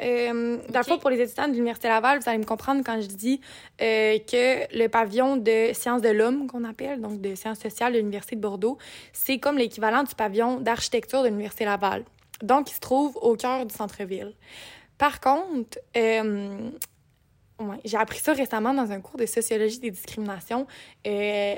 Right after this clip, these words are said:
Speaker 1: une population extrêmement, euh, discriminée en, euh, pour ce qui est du sexisme, c'est les femmes et les jeunes femmes. Ce qui fait en sorte qu'installer une université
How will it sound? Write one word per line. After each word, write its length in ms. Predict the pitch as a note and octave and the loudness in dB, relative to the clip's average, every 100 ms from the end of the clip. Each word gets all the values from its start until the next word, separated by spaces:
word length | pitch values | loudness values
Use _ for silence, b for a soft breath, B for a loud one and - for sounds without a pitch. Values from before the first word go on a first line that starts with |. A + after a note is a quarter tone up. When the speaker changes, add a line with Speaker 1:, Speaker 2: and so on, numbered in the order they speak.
| - | -4
Speaker 1:
une 120 | G#3+ | -4
population 420 | G#3+ - G3+ - | -4 -6 -6 -8
extrêmement, 680 | - - - A3 A3 A#3 A#3+ - | -10 -10 -6 -2 0 0 -2 -4
euh, 680 | G#3 F#3+ F#3 F#3 F3+ F3+ F#3+ G3+ - _ _ | -8 -6 -6 -8 -8 -10 -12 -14 -16 _ _
discriminée 760 | G3+ F#3 - - G#3+ A3 A#3+ B3+ - | -12 -10 -10 -4 -2 0 0 -4 -6
en, 320 | G#3 G#3 G#3+ G3 | -2 0 0 -2
euh, 380 | F#3 F#3 F#3 G3 - | -2 -4 -6 -10 -14
pour 140 | G3 | -14
ce 60 | - | -8
qui 100 | A#3 | -6
est 20 | |
du 80 | F#3 | -4
sexisme, 520 | - G#3 - C4+ - - | -2 -2 -2 -6 -6 -10
c'est 200 | - B3 | -6 -2
les 100 | G#3 | -2
femmes 300 | - A#3+ B3+ | 2 4 4
et 60 | G3+ | 0
les 120 | F#3+ | 0
jeunes 320 | F#3 G#3 G#3 | 2 2 2
femmes. 380 | - F3+ F#3 F3+ _ B B B B - | -2 -6 -6 -10 _ B B B B -18
Ce 80 | |
qui 120 | - - | -8 2
fait 100 | A#3 | 2
en 80 | |
sorte 240 | A3 D4+ - | 4 0 0
qu'installer 360 | G#3+ - G#3+ | -4 -2 2
une 120 | C4 A#3 | 4 4
université 840 | A3 G#3+ G#3 - - A3+ C4 | 4 2 -2 -6 -2 0 0